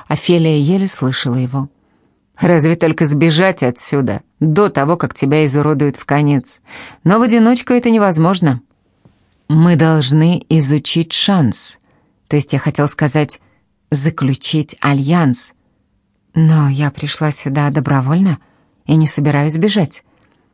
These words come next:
«Если мы не сбежим, мисс, нам хана, они нас прикончат». «Как это прикончат?» «У них тут три протокола. Первый полон под завязку. Не знаю, куда отправляют тех, кого переводят во второй.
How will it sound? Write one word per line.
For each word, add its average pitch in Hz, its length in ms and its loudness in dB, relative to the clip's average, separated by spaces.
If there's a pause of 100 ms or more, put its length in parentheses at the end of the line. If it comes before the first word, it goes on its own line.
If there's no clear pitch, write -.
(380)
«Если 156 380 0
мы 170 160 4
не 170 140 4
сбежим, 156 680 0 (120)
мисс, 156 640 0 (320)
нам 180 220 2
хана, 190 600 0 (320)
они 160 240 0
нас 170 200 0
прикончат». 180 760 -2 (760)
«Как 170 260 -4
это 139 240 -6 (300)
прикончат?» 156 680 -2 (680)
«У 160 120 2
них 190 260 2
тут 185 300 -2
три 175 220 2
протокола. 139 840 -2 (400)
Первый 170 540 0 (480)
полон 233 320 2
под 208 160 -2
завязку. 202 580 0 (540)
Не 247 180 4
знаю, 185 340 2
куда 143 260 0
отправляют 147 580 -2
тех, 170 260 -2
кого 147 220 -2
переводят 147 500 0
во 147 80 -2
второй. 165 540 -2